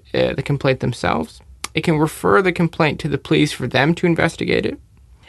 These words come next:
It can get the police to investigate it on the I P C A's behalf or oversee a police investigation of the complaint. They could also, if the police are doing a criminal or disciplinary investigation into the police officer,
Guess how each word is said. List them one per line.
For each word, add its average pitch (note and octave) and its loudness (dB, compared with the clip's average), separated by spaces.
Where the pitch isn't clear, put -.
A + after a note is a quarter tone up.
It D#3 -2
can F3 4
get F3+ 0
the F3+ 0
police E3+ 2
to E3 2
investigate D3 2
it D3 2
on C#3+ -2
the C3 0
I C3+ 2
P D3 0
C D3 0
A's C#3+ 2
behalf - -4
or D3 2
oversee D#3 2
a D#3 2
police E3 2
investigation C#3+ 0
of C3+ -4
the - -6
complaint. - -8
They F#3+ 4
could G#3+ 4
also, A3 4
if D#3+ 0
the D#3 -4
police E3+ 2
are D#3+ 4
doing D#3 2
a D3+ 2
criminal D#3+ 0
or D3 2
disciplinary D#3 0
investigation C3+ -2
into D3 -2
the D3 -6
police D3 -2
officer, - -2